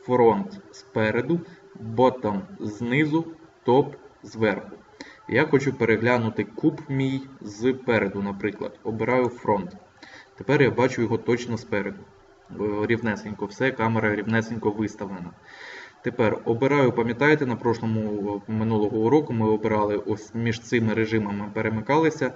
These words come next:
Режим Scale Manipulator Mode, це я буду змінювати розміри нашого куба. Стискаю його. Стискаю, щоб отримати більш-менш,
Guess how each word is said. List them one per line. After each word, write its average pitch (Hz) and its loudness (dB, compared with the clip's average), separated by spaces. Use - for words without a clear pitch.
Режим 113 2
Scale 113 2
Manipulator 107 -4
Mode, 160 0
це 123 0
я 131 2
буду 117 -4
змінювати 117 0
розміри 101 0
нашого 107 -4
куба. 101 -4
Стискаю 104 -4
його. - -6
Стискаю, 135 2
щоб 110 -4
отримати 123 -4
більш-менш, 113 -4